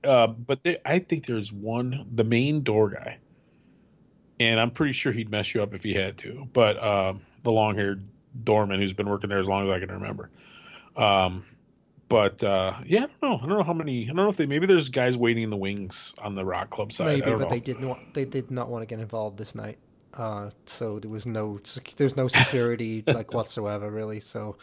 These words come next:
Speaker 2: this fight just went on until it petered
Speaker 1: Just
Speaker 2: out.
Speaker 1: step, stand back.
Speaker 2: Yeah,
Speaker 1: Stand
Speaker 2: and
Speaker 1: back,
Speaker 2: stupid
Speaker 1: huh?
Speaker 2: J-, <laughs> J-, Jason. Sorry, sorry for calling you stupid, but Jason was, uh, standing with Jason upstairs. And he was kinda hammered, and he was throwing bottles into the crowd.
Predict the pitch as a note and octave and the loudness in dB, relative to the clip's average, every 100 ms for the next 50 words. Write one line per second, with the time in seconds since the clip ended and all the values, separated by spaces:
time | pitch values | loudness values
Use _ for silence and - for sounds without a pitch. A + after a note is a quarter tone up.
0 | - - - A#2+ - G#2 G#2 A2+ - - | -20 -20 -12 -10 -6 -6 -6 -10 -14 -16
1 | _ - A#2+ A2 G#2+ G#2+ A2 - A2+ A#2 | _ -12 -6 -4 -4 -6 -8 -6 -4 -4
2 | C3 A2+ A2 G#2+ - - A2+ A2+ _ _ | -4 -4 0 2 2 2 2 0 _ _
3 | - B2+ B2 A#2+ A#2+ A#2 - _ _ - | 0 2 2 2 -2 -2 -12 _ _ 0
4 | F#3+ G3+ F#3 F3 - G3 F3+ C3+ - - | 2 4 4 2 0 0 0 -2 -6 -2
5 | A#2 - - - - - - G#3 F3 - | -2 0 -4 -8 -14 -14 0 4 4 2
6 | F3+ - - G#3 - D3 - - D#3+ - | 0 0 -4 -6 -4 0 2 2 0 2
7 | E3 D#3 - - F3+ D#3+ D#3+ D#3+ D3 C3+ | 2 2 -6 -4 2 2 2 -2 -2 -2
8 | B2+ - C#3 C3+ B2+ A2+ A#2 - - - | -4 -2 -4 -4 -6 -6 -8 -10 -18 -18
9 | - - D3+ D3+ D#3 D3 C#3 C#3 C3+ C3 | -18 0 2 2 -2 -4 -2 -2 -2 -2
10 | C3 D3 D3 C#3+ C#3 C#3+ D3 C#3+ B2+ - | -2 -2 0 0 2 0 0 -2 -2 0
11 | C3 C#3+ D3 C3+ C3 C#3+ D#4+ C#3+ D3 C3+ | 0 0 0 -2 -2 0 0 0 -4 -4
12 | A#2+ C#3+ C3+ C#3+ C3 C3 B2+ B2+ A2+ A2+ | -4 -6 -4 -2 -2 -2 -2 -4 -8 -10
13 | A#2+ A#2+ - - - C#3+ - | -10 -10 -8 -8 -2 -2 -2